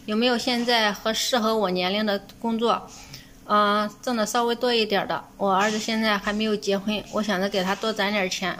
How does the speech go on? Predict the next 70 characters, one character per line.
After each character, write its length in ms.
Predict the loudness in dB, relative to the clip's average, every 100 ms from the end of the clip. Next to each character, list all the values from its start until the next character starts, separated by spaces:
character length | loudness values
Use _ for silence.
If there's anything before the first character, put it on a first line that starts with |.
| -8
不 80 | -2
能 120 | 0
再 160 | 2 0
天 200 | 0 -2
天， 120 | -2 -6 -16 -18 -20 -8
不 80 | -2
能 140 | 0 0
天 180 | 0 -2
天 160 | 0
在 100 | 0
家 200 | 2 0
做 240 | 0 0 0
了。” 120 | -2 -8 -4
后 60 | 0
来 180 | 2 2
我 120 | 2
老 140 | 2
公 220 | 2 -2
一 80 | -2
打 180 | -2 -2
听， 220 | -2 -6 -8
他 220 | -2 0
今 240 | 0 -2 -2
年 160 | -2
是 220 | -2 -2 -2
刚 200 | -2 -2
刚 160 | -2 -2
五 60 | -4
十 140 | 0
二 100 | 0
岁 200 | 0 0
了， 120 | -2 -4 -6
五 140 | -4
十 160 | -2 -2
岁 160 | -2 0
的 100 | 0
时 120 | 0
候 120 | -2
退 220 | -2 -4
休 140 | -4 -2
下 200 | -2 0
来 160 | 0
了， 140 | -2 -4
现 180 | -8 -4
在 220 | -2 0
一 160 | 0 0
个 100 | 0
月 380 | -2 0 -2 -2
退 220 | -4 -2
休 80 | -2
金 220 | 0 0
也 100 | 0
就 140 | 0 -2
千 200 | 0 0
八 80 |
块 220 | -2 -2 -6
钱。 260 | -4 -4 -6 -18 -18 -18 -2
他 80 | 2
想 180 | 2 2
着 100 | 2
如 140 | 2
果 120 | 0
说 200 | 0 2
有 160 | 2 2
什 100 | 2
么 100 | -2
工 240 | 0 0
作 140 | 2 2
的 160 | 2
话， 340 | 2 2 2